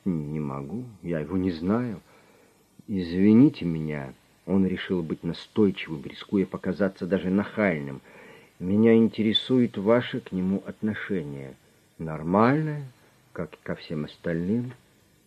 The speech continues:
"Вы из-за него позвонили мне ночью?" "По-моему, это уже переходит всякие границы". "Действительно", механически подтвердил он. "Извините меня ещё раз. Спокойной ночи".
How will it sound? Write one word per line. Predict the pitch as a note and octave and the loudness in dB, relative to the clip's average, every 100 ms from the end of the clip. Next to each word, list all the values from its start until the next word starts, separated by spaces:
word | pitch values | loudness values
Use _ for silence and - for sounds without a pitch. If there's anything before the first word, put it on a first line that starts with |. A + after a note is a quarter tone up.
| _ _ _ | _ _ _
"Вы | F2 G2+ A2 | 0 4 4
из-за | F#2 A2+ | 6 6
него | B2+ E3 | 8 8
позвонили | D#3+ A#2 A2 F#2+ E2+ | 6 6 6 6 2
мне | E2+ E2+ | -2 -4
ночью?" | D#2 D2 - - - _ _ _ | -6 -10 -14 -18 -20 _ _ _
"По-моему, | - A2+ C3+ D3 B2 C#3 C#3 A2+ | 0 6 8 6 6 4 4 2
это | B2+ C3+ | 0 0
уже | B2 G#2+ | -2 -2
переходит | - A2+ A2+ - A#2 G#2 G2 - F#2 - | -2 -2 -2 0 0 2 -2 -6 -10 -4
всякие | B2 G#2+ F#2 F2+ | 0 0 0 -2
границы". | F2+ E2 D2 C#2+ - C2+ - - - - - - - - _ _ - | -2 -4 -6 -12 -14 -16 -18 -20 -20 -20 -20 -20 -20 -20 _ _ 0
"Действительно", | G#2 - - A2+ C3 - A2+ A2+ A2 G2 | 0 0 6 10 10 10 8 8 6 4
механически | G#2+ - A2 G#2 - - G2 | 2 6 6 6 2 -4 -2
подтвердил | G#2+ - G#2 F2+ G#2 G#2 G#2 | -2 0 0 4 4 4 4
он. | G2 F#2 D2+ _ _ _ - - | 2 2 -4 _ _ _ -14 -2
"Извините | G#2 G2+ C3 D3+ C#3+ B2+ | 2 8 8 8 8 8
меня | C3 C3 | 10 10
ещё | B2+ A#2+ - - B2 F#2+ | 10 6 4 8 8 8
раз. | E2+ D#2+ - - _ - _ | 4 -4 -12 -20 _ -20 _
Спокойной | - - F#2+ - C#3 B2+ A#2+ | -10 -2 -2 4 8 8 8
ночи". | F#2+ F2 - E2+ | 6 2 -4 -8